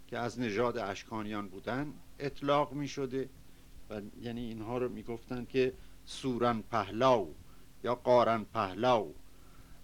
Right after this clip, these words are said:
و بعد این به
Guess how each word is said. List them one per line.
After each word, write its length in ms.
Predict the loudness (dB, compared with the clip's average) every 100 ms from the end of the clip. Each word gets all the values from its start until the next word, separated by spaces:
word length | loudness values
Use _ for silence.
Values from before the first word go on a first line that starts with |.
| -18 -2
و 360 | 2 4 4 2 -4 0
بعد 480 | 6 8 6 2 -8 -14 -16 -18 -18 -16 -18 -16 -16 -6
این 320 | -2 0 -2 0
به 460 | 6 8 6 4